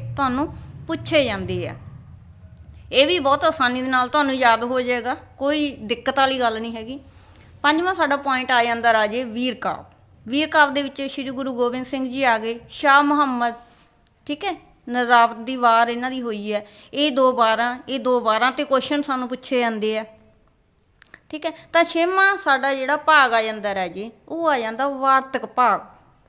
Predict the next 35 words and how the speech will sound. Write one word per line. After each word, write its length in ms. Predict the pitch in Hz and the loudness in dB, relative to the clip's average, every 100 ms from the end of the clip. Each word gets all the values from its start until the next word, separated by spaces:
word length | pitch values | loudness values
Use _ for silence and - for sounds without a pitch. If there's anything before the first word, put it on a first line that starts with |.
| _ _ _ _ | _ _ _ _
ਵਾਰਤਕ 440 | 202 233 247 247 285 | 2 4 4 2 -2
ਭਾਗ 280 | 294 294 262 | 4 4 4
ਦੇ 120 | 254 | -2
ਵਿੱਚ 200 | 247 262 | -6 -8
ਵੀ 360 | 262 277 269 - | -6 -6 -6 -10
ਬਹੁਤ 260 | 208 240 262 | -4 -2 0
ਸਾਰੇ 220 | 277 269 | -2 -2
ਕਵੀ 300 | 269 240 247 | -2 -4 -2
ਇਹਦੇ 140 | 240 262 | -4 -4
ਵਿੱਚ 200 | 262 254 | -10 -8
ਸਾਨੂੰ 280 | 254 240 233 | -6 -6 -6
ਦਿੱਤੇ 300 | 226 226 240 | -6 -2 -2
ਹੋਏ 260 | 247 233 220 | 0 -2 -2
ਆ, 60 | |
ਠੀਕ 220 | 226 294 | -4 -2
ਹੈ। 60 | 349 320 - - | -2 -2 -10 0
ਤੇ 60 | 330 | 4
ਇਹਨਾਂ 240 | 349 427 453 | 4 2 2
ਕਵੀਆਂ 320 | 294 277 302 | 0 2 -2
ਦੇ 100 | 302 | -2
ਬਾਰੇ 340 | 277 233 208 247 - _ _ _ | 0 2 0 -4 -10 _ _ _
ਸਾਨੂੰ 320 | - - 247 254 | -12 -4 -4 -4
ਉਹਨਾਂ 160 | 269 | -4
ਦੇ 120 | 277 262 | -4 -4
ਜਨਮ 300 | 220 208 214 | -4 -4 -6
ਦੇ 80 | 214 | -4
ਬਾਰੇ 220 | 226 233 | -4 -4
ਵੀ 80 | 262 | -4
ਪਤਾ 240 | 269 262 | -6 -4
ਹੋਣਾ 200 | 254 254 | -4 -6
ਚਾਹੀਦਾ, 360 | 247 269 269 285 285 - - | -6 -4 -2 -4 -6 -20 -16
ਉਹਨਾਂ 220 | - 277 | -6 -2
ਦੀ 100 | 302 | 0
ਮੌਤ 420 | 277 208 202 202 226 | -2 -2 -4 -4 -6
ਦੇ 340 | 226 269 262 | -4 -2 -4